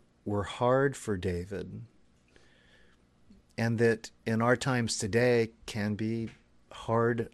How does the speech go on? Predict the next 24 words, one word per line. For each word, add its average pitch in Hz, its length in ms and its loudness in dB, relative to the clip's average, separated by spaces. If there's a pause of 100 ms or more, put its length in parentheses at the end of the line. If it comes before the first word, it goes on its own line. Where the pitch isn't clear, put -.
(100)
on 113 160 2
us. 113 560 -4 (1200)
It 117 80 -4
doesn't 143 300 6
change 143 480 4
what 117 160 2
this 110 160 2
says, - 800 0 (1700)
but 120 180 0
it 120 100 0
does 143 280 6
require 127 680 4
at - 160 -6
times 123 680 0
changes 127 640 -2
on 101 320 -2 (800)
what 110 240 2
we 120 100 -4
do 123 300 4
and 113 100 2
how 107 220 0
we 98 160 -2
do 117 260 2
it, 92 220 -2